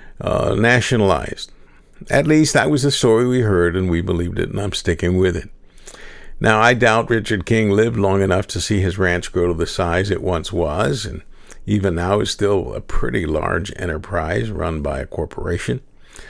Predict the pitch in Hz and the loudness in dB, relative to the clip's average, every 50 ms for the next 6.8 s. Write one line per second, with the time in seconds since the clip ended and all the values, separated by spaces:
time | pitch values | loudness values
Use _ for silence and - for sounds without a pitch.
0 | - - - - - - - 117 120 - - 120 - - 139 127 120 117 104 104 | -20 -20 -20 -20 -10 -4 0 0 0 0 0 -2 2 4 4 6 6 6 6 6
1 | 98 95 98 107 120 131 123 113 101 101 95 - - 98 101 98 98 98 107 104 | 4 4 4 2 2 2 2 2 2 0 0 0 0 0 2 2 2 2 2 0
2 | 101 92 95 - - - 104 98 98 85 - - 92 90 90 87 - 98 90 92 | 0 -2 -4 -2 -2 0 0 2 0 0 -2 -2 -2 -2 -2 -2 -2 0 0 0
3 | 98 95 87 90 - - 117 120 123 107 85 92 98 101 107 120 127 123 110 92 | 0 0 -2 -4 -4 -2 0 0 2 2 2 2 2 4 4 4 4 4 2 2
4 | 90 92 90 92 92 92 92 92 92 87 87 92 95 98 95 95 95 92 85 85 | 2 2 2 2 0 0 -2 -2 -2 0 2 2 2 2 2 2 0 0 0 0
5 | 87 90 87 82 80 85 78 80 85 87 95 104 95 85 87 85 - 85 80 - | 0 2 0 0 0 0 0 2 2 0 0 0 2 0 0 0 -2 -4 -4 -4
6 | 82 80 80 - - 87 80 64 67 78 87 104 123 123 - | -4 -6 -6 -6 -4 -2 -2 -2 0 0 0 0 0 -2 -6